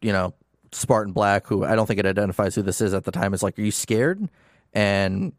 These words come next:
she's, I was like, "Aren't you?" And they're just like, "Nope, another day at the office."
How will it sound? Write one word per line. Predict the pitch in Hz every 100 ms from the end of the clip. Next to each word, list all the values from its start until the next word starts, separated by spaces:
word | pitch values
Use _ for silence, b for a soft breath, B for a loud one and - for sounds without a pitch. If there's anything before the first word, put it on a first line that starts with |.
| _ _
she's, | - - - - - 107 -
I | 101 95
was | 92
like, | 95
"Aren't | 101 98
you?" | 110
And | 185 151
they're | 101
just | 92
like, | 107 -
"Nope, | 104 104 -
another | 101 101 104
day | 127
at | 135
the | 156
office." | 156 196 113 - -